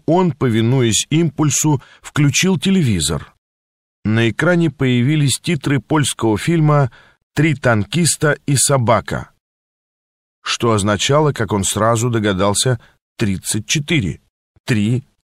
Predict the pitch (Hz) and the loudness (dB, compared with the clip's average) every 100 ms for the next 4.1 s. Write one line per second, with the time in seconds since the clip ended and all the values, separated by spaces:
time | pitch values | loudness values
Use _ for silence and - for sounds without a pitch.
0 | _ 151 156 147 170 143 - 160 120 _ | _ 0 0 0 -2 -2 0 -2 -2 _
1 | _ _ _ - 113 104 - 110 113 127 | _ _ _ -4 -2 -2 -2 -2 0 0
2 | 139 - - 156 151 165 120 _ _ - | -2 -2 0 0 2 0 -2 _ _ -6
3 | 92 92 110 120 113 - - 165 147 - | -2 0 -2 -2 -6 -6 -4 -2 -2 -4